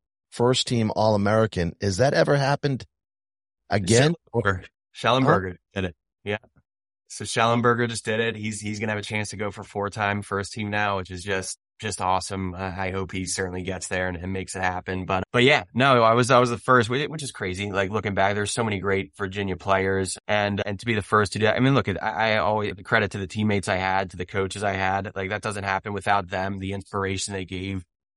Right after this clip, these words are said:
Speaker 2: watching the work that they put in day in and day out. And with all that being said, we didn't, when I was there, I didn't,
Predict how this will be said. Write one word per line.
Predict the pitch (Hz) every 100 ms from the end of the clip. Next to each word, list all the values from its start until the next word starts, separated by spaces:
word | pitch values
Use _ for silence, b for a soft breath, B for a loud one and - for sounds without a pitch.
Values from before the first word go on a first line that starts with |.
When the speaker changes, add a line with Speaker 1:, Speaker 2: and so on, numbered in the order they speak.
| _
Speaker 2:
watching | 101 101 101 -
the | 98
work | 98 101
that | 98
they | 95 95
put | 107
in | 101 98
day | 95 95
in | 95
and | 92
day | 90 90
out. | 92 92 - -
And | 135
with | 127
all | 135
that | 123
being | 120
said, | 110 120 110
we | 113
didn't, | 107 113 113 -
when | 101
I | 104
was | 104
there, | 95 104
I | 98
didn't, | 101